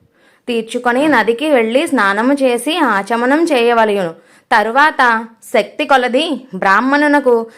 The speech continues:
దానమిచ్చి, ఆ రోజంతయు ఉపవాసముండి, సాయంకాలము శివాలయమునకు గాని, విష్ణాలయమునకు గాని వెళ్ళి, దేవుణ్ణి పూజించి,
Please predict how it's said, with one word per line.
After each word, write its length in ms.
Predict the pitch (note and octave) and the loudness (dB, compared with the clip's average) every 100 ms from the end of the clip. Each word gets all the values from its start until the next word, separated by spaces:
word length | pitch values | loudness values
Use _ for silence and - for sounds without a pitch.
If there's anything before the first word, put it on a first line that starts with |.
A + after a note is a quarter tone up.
| _ F#3 | _ -2
దానమిచ్చి, 880 | F#3+ G3 A3 A#3+ A#3 - D#4+ D4+ F3+ _ _ _ _ _ - | 0 0 -2 -6 -8 -8 -4 -4 -6 _ _ _ _ _ 0
ఆ 140 | A#3+ | 2
రోజంతయు 600 | C4 G#3+ A3 B3+ B3 B3+ | 2 0 0 0 0 2
ఉపవాసముండి, 1120 | D4 B3+ G#3 A3+ A#3+ B3+ B3+ B3+ C#4+ E4+ B3 - _ | 2 2 2 0 0 -2 0 0 0 -2 -6 -14 _
సాయంకాలము 1120 | - C4 G#3 A3 C#4+ D#4 D#4 D#4 D4+ C4+ B3 A#3 - | -4 2 2 0 -2 0 2 2 2 -2 -4 -8 -6
శివాలయమునకు 720 | G#3+ G3+ A#3+ C#4 C#4+ C#4+ C#4+ | 0 2 4 2 0 0 0
గాని, 500 | B3 A3+ G#3+ A3+ G#3+ - _ - | 2 2 2 0 -4 -10 _ -4
విష్ణాలయమునకు 880 | A3+ A3+ B3+ C#4 D#4 D4 C#4+ C#4 | -4 0 2 4 2 2 0 0
గాని 460 | B3+ A3 G3+ A3+ C4 | 0 0 0 0 0
వెళ్ళి, 540 | A3 G3 A#3 F4 C#4 - _ G3 | 0 0 0 0 -2 -8 _ 2
దేవుణ్ణి 500 | A3+ A3+ B3+ D#4 D#4+ | 4 4 2 0 0
పూజించి, 920 | B3 A3 A3 B3 B3+ D#4 F#4+ D4+ | 2 2 2 0 -2 0 0 -2